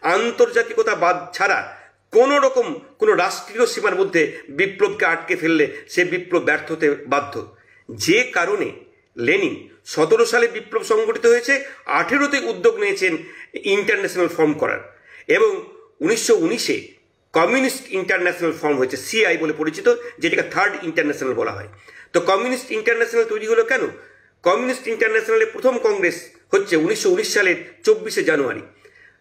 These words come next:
তো উনিশশো উনিশ সালের যে জানুয়ারি মাস, সেখানে আন্তর্জাতিকতাবাদকেই কিন্তু সমানে তুলে ধরা হয়েছে। একটা উদাহরণ আমি এই কারণেই দেবো যে রাশিয়াতে বিপ্লবের পরই জার্মানিতে বুর্জুয়ারা কিন্তু খুব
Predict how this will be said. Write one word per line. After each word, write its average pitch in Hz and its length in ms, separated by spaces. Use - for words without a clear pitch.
তো 190 80
উনিশশো 226 480
উনিশ 226 280
সালের 240 280
যে 175 100
জানুয়ারি 214 400
মাস, 147 160
সেখানে 214 260
আন্তর্জাতিকতাবাদকেই 226 1400
কিন্তু 240 240
সমানে 208 380
তুলে 165 200
ধরা 127 200
হয়েছে। 110 280
একটা 247 300
উদাহরণ 226 420
আমি 226 120
এই 196 100
কারণেই 233 340
দেবো 143 280
যে 160 100
রাশিয়াতে 233 600
বিপ্লবের 220 640
পরই 190 320
জার্মানিতে 233 640
বুর্জুয়ারা 202 520
কিন্তু 220 240
খুব 214 180